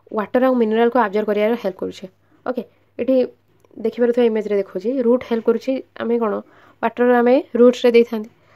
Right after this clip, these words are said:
ତ ରୁଟ୍ ହେଲ୍ପ କରୁଛି, ରୁ-, ମିନେରାଲ୍ ଆଉ ୱାଟରର ମୁଭମେଣ୍ଟକୁ ହେଲ୍ପ କରୁଛି। ଓକେ, ଫ୍ରମ୍ ଦ ସଏଲ୍ ଆଣ୍ଡ ଦ ଷ୍ଟେମ୍ କଣ୍ଡକ୍ଟସ୍ ଦିସ୍ ଟୁ ଲିଭ୍ସ। ସଏଲ୍ରୁ ମୂର୍ତ୍ତିକାକୁ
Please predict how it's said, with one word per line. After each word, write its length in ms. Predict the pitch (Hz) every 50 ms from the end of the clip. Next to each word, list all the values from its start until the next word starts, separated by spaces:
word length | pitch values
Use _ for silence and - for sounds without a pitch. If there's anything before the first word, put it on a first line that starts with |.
| _ _ _ -
ତ 20 | 254 254 254 247 233 214 - - _ _ _ _ _ _ _ _ _ - - 220
ରୁଟ୍ 200 | 214 233 233 233
ହେଲ୍ପ 180 | 220 240 226 -
କରୁଛି, 320 | 247 220 214 - - 226 285 - _ _ _ _ _ _ _ - 226
ରୁ-, 240 | 226 220 214 208
ମିନେରାଲ୍ 480 | 208 208 214 220 220 220 240 254 262 254
ଆଉ 120 | 247 254 240 226 214
ୱାଟରର 340 | 202 - - 226 220 214 269 - - _ -
ମୁଭମେଣ୍ଟକୁ 400 | 208 208 208 214 220 214 214 294 370 466 _ _ _ -
ହେଲ୍ପ 120 | 196 190 185 -
କରୁଛି। 200 | 185 180 - - _ - _ -
ଓକେ, 140 | 254 254 233 196 - _ _ _ _ _ _ _
ଫ୍ରମ୍ 180 | - 220 220 226
ଦ 60 | 247 240 - -
ସଏଲ୍ 260 | 220 208 220 269 359 - _ _ _ _ _ _ _ _ _ _ _ _ _ -
ଆଣ୍ଡ 120 | 220 226 226 247
ଦ 40 |
ଷ୍ଟେମ୍ 400 | 233 - - - 240 247 240 226
କଣ୍ଡକ୍ଟସ୍ 460 | 214 - 196 196 196 208 226 220 - -
ଦିସ୍ 240 | - 247 247 247 -
ଟୁ 80 | - 254
ଲିଭ୍ସ। 320 | 240 208 185 185 - - _ _ _ _ _ _ _ _ _
ସଏଲ୍ରୁ 540 | _ - - 214 220 233 247 254 247 262 285 339 - - _ _ - 302
ମୂର୍ତ୍ତିକାକୁ 500 | 233 220 226 - 240 - 214 190 208